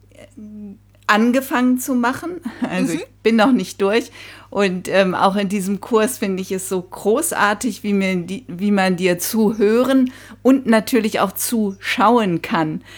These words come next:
Speaker 1: Also man kann schön die Übungen alle mitmachen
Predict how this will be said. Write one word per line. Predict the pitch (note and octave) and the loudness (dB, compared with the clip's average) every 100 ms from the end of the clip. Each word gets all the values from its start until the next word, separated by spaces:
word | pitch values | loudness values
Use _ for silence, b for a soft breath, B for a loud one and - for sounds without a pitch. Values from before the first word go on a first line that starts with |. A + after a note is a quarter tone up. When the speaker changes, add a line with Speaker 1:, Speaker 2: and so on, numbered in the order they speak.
| B B | B B
Speaker 1:
Also | F3+ G3 | -4 0
man | F#3+ F#3 | 0 0
kann | C#4+ G#3 | 0 0
schön | F#3+ - A#3 C4 | -4 0 2 2
die | G3+ - | 0 -4
Übungen | A#3 G#3+ A3 G3+ | -4 0 -2 0
alle | G2 F#3+ G3+ | -2 -2 0
mitmachen | G3 A3+ - - G#3+ G3 - G#3 F#3+ | -2 -2 -8 -4 -2 -2 -4 -4 -4